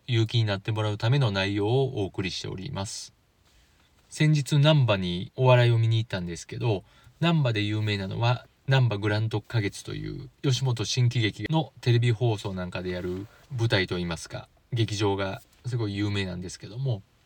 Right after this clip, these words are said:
その周辺にもポツポツとありまして、ちょうどその隣にセカンドステージという吉本興業の持つもう少し小さめの地下の劇場があります。で、そこの舞台が二千円で見れるので、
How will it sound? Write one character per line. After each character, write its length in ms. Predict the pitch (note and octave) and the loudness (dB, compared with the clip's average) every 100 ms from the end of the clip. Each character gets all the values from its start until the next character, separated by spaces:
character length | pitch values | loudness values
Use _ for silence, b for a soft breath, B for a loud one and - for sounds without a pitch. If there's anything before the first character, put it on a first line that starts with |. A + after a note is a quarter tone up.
| _ - | _ -8
そ 160 | - | 0
の 100 | E3 | 2
周 220 | D3 E3 D3+ | 2 4 4
辺 180 | D3 | 4
に 100 | D3 | 4
も 140 | B2 F#2+ | 2 0
ポ 140 | A#2 | -4
ツ 100 | - | -4
ポ 120 | C#3+ | -4
ツ 120 | B2 - | -4 -8
と 200 | - - | -16 -10
あ 80 | G#2 | -8
り 120 | G2 | -6
ま 120 | F#2+ | -8
し 140 | F#2 - | -10 -4
て、 240 | A2+ - B B _ | -2 -2 B B _
ち 80 | F#3+ | 0
ょ 40 | |
う 40 | E3+ | 2
ど 100 | A#2 | 2
そ 100 | A2 | 0
の 220 | A2+ A#2 | 0 0
隣 380 | C#3 B2 A2+ A2 | 2 4 4 2
に 240 | A2+ C#3 - _ | 2 -2 -6 _
セ 160 | - C#3 | -4 2
カ 140 | D#3+ | 4
ン 80 | D3+ | 4
ド 80 | C#3 | 2
ス 160 | - | 2
テ 140 | D#3 B2 | 2 2
ー 20 | |
ジ 140 | F#2+ | 0
と 140 | G#2+ A2+ | -8 -8
い 100 | A2+ | -8
う 160 | A2 - D3+ | -10 -8 -2
吉 260 | C3+ D#3+ | 0 2
本 340 | D3 B2 - C3 | 0 0 -2 2
興 220 | C#3 A2+ | 4 4
業 260 | G2+ F#2 | 2 -4
の 120 | F#2 F#2 | -4 -6
持 160 | F2+ | -8
つ 280 | - - A2 | -10 -12 -6
も 120 | D#3+ D#3+ | -2 -2
う 40 | |
少 180 | - E3+ | -2 -4
し 140 | - - | -4 -4
小 220 | B2+ B2 | -2 0
さ 140 | A#2 | 0
め 140 | A2 A2 | 0 0
の 160 | A#2+ | 0
地 140 | - - | 0 2
下 140 | A#2 | 2
の 200 | F#2 - | 0 -8
劇 240 | A2 G#2 G#2 | -6 -6 -2
場 200 | G2 F#2+ | -2 -2
が 240 | F#2 F#2+ - | -4 -8 -8
あ 60 | |
り 120 | F#2+ F2+ | -8 -8
ま 120 | E2 | -10
す。 160 | - - b b _ C#3 | -14 -18 b b _ -2
で、 180 | A#2+ - _ _ - | -2 -2 _ _ -10
そ 160 | E3+ | -8
こ 120 | F3 | -2
の 100 | E3 | 0
舞 160 | A#2 A#2+ | 0 0
台 240 | A#2 G2+ | 0 0
が 260 | G2+ G#2+ - _ | 0 -2 -4 _
二 160 | C#3+ C3 | 0 2
千 240 | D#3+ C3+ | 4 4
円 160 | G2+ F#2 | 2 0
で 100 | F#2 | -4
見 140 | F#2+ | -2
れ 100 | G2+ | -2
る 100 | G2 | -4
の 160 | G2 G#2+ | -6 -4
で、 320 | G#2+ G2+ | -2 -2